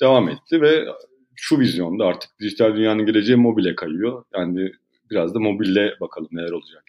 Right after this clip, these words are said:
diye. Yavaş yavaş böyle mobil uygulamalar üretmeye başladık. İlk hamilelik rehberi diye bir uygulama ürettik. O uygulamayı hızlı bir şekilde bir doktora satışını yaptık.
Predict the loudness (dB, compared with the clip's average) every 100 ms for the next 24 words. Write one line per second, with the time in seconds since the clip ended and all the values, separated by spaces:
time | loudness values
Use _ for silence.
0 | -6 -4 -6 _ 2 4 4 2 0 2
1 | 4 4 6 4 2 0 -2 -6 -8 -10
2 | -8 -8 -8 -10 -10 -8 -8 -4 2 4
3 | 4 2 2 0 2 2 4 4 2 0
4 | 0 -2 -8 -20 -16 -10 -2 0 2 2
5 | 2 2 2 0 -4 -6 -6 -6 -4 0
6 | 0 0 -2 -2 -4 -6 -4 -6 -8 -18
7 | -18